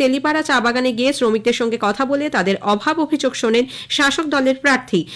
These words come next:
মাদারিহাট কেন্দ্রের আর-, আরএসপি প্রার্থীও আজ প্রচারে অংশ নেন। কোচবিহারের সিতাই, আলিপুরদুয়ারের মাদারিহাট, উত্তর চব্বিশ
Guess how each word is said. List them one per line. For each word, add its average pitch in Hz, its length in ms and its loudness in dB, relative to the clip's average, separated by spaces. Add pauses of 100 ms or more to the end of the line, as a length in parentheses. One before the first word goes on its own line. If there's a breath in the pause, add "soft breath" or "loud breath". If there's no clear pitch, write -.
(120 loud breath)
মাদারিহাট 320 640 2
কেন্দ্রের 320 340 2
আর-, 240 280 2 (140)
আরএসপি 262 360 2 (100)
প্রার্থীও 233 420 2 (240 loud breath)
আজ 247 140 2 (120)
প্রচারে 339 360 2
অংশ 180 240 0
নেন। 175 240 2 (580)
কোচবিহারের 233 560 4
সিতাই, 277 360 0
আলিপুরদুয়ারের 220 680 0
মাদারিহাট, 277 580 2 (280 loud breath)
উত্তর 269 280 0
চব্বিশ 339 220 2